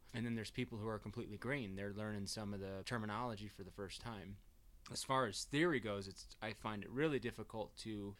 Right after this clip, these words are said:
give students kind of a broad perspective of things,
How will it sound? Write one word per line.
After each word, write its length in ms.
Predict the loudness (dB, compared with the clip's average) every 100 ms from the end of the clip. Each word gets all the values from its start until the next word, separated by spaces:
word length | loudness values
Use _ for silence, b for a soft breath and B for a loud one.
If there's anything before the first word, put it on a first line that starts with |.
| 0
give 180 | 6 6
students 340 | 6 6 4 4
kind 160 | 2
of 80 | 2
a 60 | 0
broad 520 | 2 6 6 6 2 -6 -8
perspective 560 | -6 -2 -2 -2 -2
of 100 | -4
things, 460 | -2 -2 0 -4